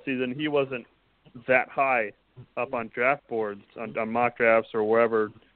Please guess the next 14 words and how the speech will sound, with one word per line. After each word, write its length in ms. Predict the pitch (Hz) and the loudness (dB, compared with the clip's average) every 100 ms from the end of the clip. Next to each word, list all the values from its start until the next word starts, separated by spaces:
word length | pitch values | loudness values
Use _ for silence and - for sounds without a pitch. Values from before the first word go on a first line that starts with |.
| _ 113 - _ - | _ -20 -20 _ 0
draft 220 | 120 - | 2 2
info 280 | 127 120 113 | -2 0 0
you 140 | 110 | -2
could 140 | 107 101 | -6 -4
find. 420 | 123 135 120 110 - _ _ - - - - _ - | 2 4 2 0 -10 _ _ -20 -20 -20 -20 _ 0
And 180 | 127 131 | 2 4
then 300 | 127 123 117 | 4 2 -2
he 160 | 139 147 | -6 -2
just 200 | 160 - | -2 -2
kinda 180 | 180 139 - | -2 -2 -2
shot 220 | - 165 151 | 2 4 4
up 240 | 147 - _ _ _ _ _ _ - | 2 0 _ _ _ _ _ _ -6
during 200 | 131 131 | -4 -2
the, 280 | 113 107 101 | -4 -6 -6